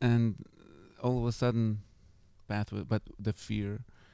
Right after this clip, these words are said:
fear is a huge subject we're gonna get into next time. That, that what, uh, blinds a lot of people and blinds a lot of us because of the fear. Fear is a very, very, um,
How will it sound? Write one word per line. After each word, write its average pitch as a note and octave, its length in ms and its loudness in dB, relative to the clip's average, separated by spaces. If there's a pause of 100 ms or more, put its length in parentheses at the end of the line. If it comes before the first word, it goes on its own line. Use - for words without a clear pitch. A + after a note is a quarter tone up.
(160)
fear A2+ 460 -4
is G2 240 -2
a F#2 100 -2
huge - 640 -10
subject F#2 540 -6
we're F#2+ 100 -4
gonna F#2 200 -4
get F#2+ 160 -6
into F#2 420 -6 (420)
next G#2 260 -2
time. E2 280 -6
That, F#2+ 340 -6
that G#2 260 -2
what, G2+ 160 -6 (180)
uh, E2 100 -6
blinds G2 540 -4
a G2 60 -8
lot G2 200 -4
of G2 100 -12
people G2+ 500 -10
and F#2+ 200 -6
blinds G2 380 -4
a - 20 -8
lot F#2+ 240 -6
of F2+ 100 -8
us G2 280 -10 (460)
because G2+ 340 -2
of F2 140 -8
the F#2 100 -4
fear. G2+ 340 -2
Fear G2 380 -2
is F2 200 -8
a D#2+ 320 -6 (520)
very, G2 380 0
very, F2 600 -4 (120)
um, C#2+ 360 -8